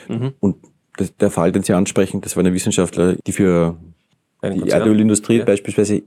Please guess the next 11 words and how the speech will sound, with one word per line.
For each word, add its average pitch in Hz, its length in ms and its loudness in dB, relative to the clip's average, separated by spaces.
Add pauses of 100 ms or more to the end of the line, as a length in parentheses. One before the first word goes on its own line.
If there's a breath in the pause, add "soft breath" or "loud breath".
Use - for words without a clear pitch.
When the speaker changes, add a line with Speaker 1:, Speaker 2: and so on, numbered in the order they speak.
Speaker 2:
gearbeitet 101 540 0
haben, 80 260 0
ja. 98 140 -2 (500 loud breath)
Und 80 120 -4
das 85 60 0
ist - 80 -4
der 85 60 0
Grund, 82 180 -2
warum 80 140 -2
diese 80 160 0
Erge-, 71 260 0